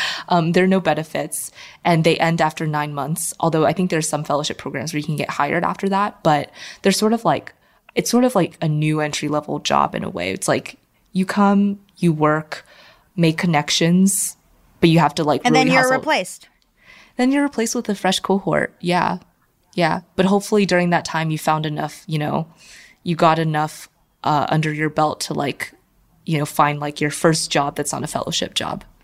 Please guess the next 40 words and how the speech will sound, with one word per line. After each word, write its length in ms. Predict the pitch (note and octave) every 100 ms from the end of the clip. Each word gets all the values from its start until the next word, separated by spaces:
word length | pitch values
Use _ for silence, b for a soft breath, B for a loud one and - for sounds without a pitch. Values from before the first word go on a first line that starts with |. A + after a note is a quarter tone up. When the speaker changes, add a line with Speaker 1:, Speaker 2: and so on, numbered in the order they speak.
| _
Speaker 2:
Yeah, 480 | B3 B3+ A3+ F#3 E3 -
I've 200 | C#4 D#4
worked 260 | D#4+ D#4
places 420 | - B3+ - A3+ G3+
that 160 | G3+
had 280 | A3 G#3+ F3+
those, 300 | F#3+ F3 F3
and 100 | G#3
it 100 | A3
was 200 | A#3 -
definitely 960 | A#3+ A#3+ C4+ C4 G#3 A3+ A3+ A3 G#3+ - -
a 100 | B3
way 220 | A#3 A#3
to 160 | - A3+
cycle 440 | - G#3 G#3 A3
people 320 | A#3 G#3 G3+
through. 760 | G3 F#3+ G3 G3 G3 F#3+ F#3+ F#3+ -
And, 220 | A3 A3+ -
and 360 | A3+ A3 G#3+ G3
it 180 | A3+ G#3+
caused, 460 | - C4 C4 B3+ A#3
I 80 |
think, 200 | G#3+ G#3+
a 60 | G#3+
lot 260 | G#3 G#3 A3
of 120 | G3
the 80 | G#3
fellows 400 | A3+ A#3 A3 G3+
were 160 | G3
very 460 | F3 D#3+ G#3 G#3 G3
stressed 380 | - G3 G3+ D4+
out 240 | D4+ -
the 100 | G#3
entire 360 | G3+ A3 G#3 G3+
time 300 | C4 C4 B3+
'cause 160 | A3+
they 100 | G#3+
were 140 | G3+ G3+
trying 560 | - G3+ G#3+ G#3 G#3
to 480 | - G#3+ F#3+ F#3